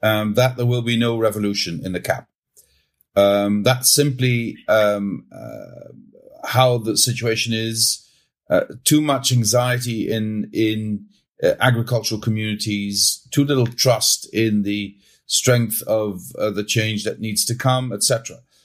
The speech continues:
So what we're doing is pushing the envelope as far as we can.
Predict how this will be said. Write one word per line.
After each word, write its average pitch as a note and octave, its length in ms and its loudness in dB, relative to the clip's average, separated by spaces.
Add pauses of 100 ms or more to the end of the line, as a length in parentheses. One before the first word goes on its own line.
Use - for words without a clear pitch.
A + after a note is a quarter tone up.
(120)
So C#3 380 4
what D#3 260 0
we're E3 120 2
doing B2+ 400 0
is A2 140 -2
pushing D#3 540 0
the B2 100 2
envelope A#2 380 0
as - 100 -4
far G#2+ 320 0
as F#2+ 140 -6
we F#2 180 -8
can. A2 680 -2